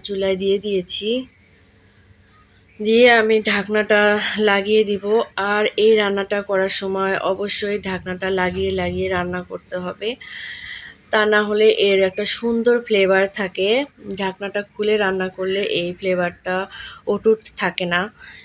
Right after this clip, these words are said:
সেক্ষেত্রে ঢাকনাটা লাগিয়েই রান্নাটা করে নিতে হবে। তো আপনারাও চেষ্টা করবেন এভাবে রান্নাটা করে নিতে,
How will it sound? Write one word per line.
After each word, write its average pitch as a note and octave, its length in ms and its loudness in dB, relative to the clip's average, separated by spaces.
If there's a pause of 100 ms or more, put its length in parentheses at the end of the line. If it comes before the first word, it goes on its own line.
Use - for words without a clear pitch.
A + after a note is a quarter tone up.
সেক্ষেত্রে A3 680 0
ঢাকনাটা F#3 440 -6
লাগিয়েই F#3 540 0
রান্নাটা F3 440 -4
করে F3+ 300 -6
নিতে F3 280 -8
হবে। F3 420 -6 (1400)
তো F#3 100 -2
আপনারাও F#3 460 0
চেষ্টা G3 400 -6
করবেন G3 440 -4
এভাবে F#3 360 -2
রান্নাটা E3+ 420 -6
করে F3+ 320 -8
নিতে, F3+ 420 -6